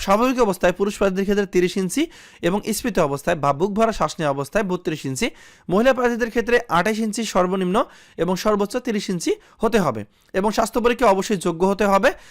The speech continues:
So, এখন দেখবো আসলে আপনার বয়সটা এবং আপনার কী কী শিক্ষাগত যোগ্যতা প্রয়োজন পড়বে। তো প্রথমেই দেখেন, এখানে কিন্তু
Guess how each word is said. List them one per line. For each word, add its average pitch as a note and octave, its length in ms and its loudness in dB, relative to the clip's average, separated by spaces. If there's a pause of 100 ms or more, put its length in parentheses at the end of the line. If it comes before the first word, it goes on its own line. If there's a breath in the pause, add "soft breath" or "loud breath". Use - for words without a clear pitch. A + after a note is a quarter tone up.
(240 loud breath)
So, - 120 -2
এখন B3 280 0 (100)
দেখবো G#3+ 200 2
আসলে F3 320 0 (440 loud breath)
আপনার B3 460 2 (540 soft breath)
বয়সটা A3+ 540 6 (160)
এবং F#3+ 220 4 (280)
আপনার G#3 280 2 (100)
কী - 80 -8
কী A#3 140 -2
শিক্ষাগত G#3+ 420 0 (160)
যোগ্যতা E3+ 320 2 (380 soft breath)
প্রয়োজন A#3 400 4
পড়বে। A#2 200 -2 (360 soft breath)
তো G#3 100 0
প্রথমেই C4+ 440 2
দেখেন, G#3 180 2
এখানে B3 260 2
কিন্তু A#3+ 260 0